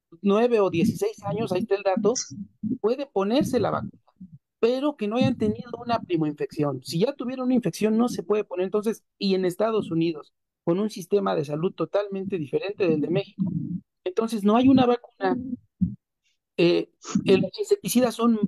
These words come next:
bastante considerablemente caros y son de efecto muy prolongado, muy, eh, de, muy corto, ¿no? De poca duración. Entonces, sí son importantes,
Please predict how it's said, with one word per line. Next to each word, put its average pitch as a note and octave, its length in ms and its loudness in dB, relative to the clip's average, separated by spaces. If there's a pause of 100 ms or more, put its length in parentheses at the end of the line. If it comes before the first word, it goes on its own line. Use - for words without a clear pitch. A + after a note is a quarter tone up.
(160)
bastante C#4 580 -2
considerablemente G3 840 0
caros F#3+ 480 -2 (440)
y C#4 400 0
son B3 320 -2
de B3 100 2
efecto A#3 440 -4
muy G#3+ 400 -2
prolongado, E3 600 -2
muy, A3 260 -2
eh, G3 100 2
de, D#3+ 320 -2
muy G3+ 240 0
corto, F3+ 460 -2
¿no? G#3+ 180 -6
De - 80 -8
poca F#3+ 260 -2
duración. E3 480 -2
Entonces, A#3 720 -6
sí C4+ 200 0
son C#4 140 0
importantes, G3+ 760 -2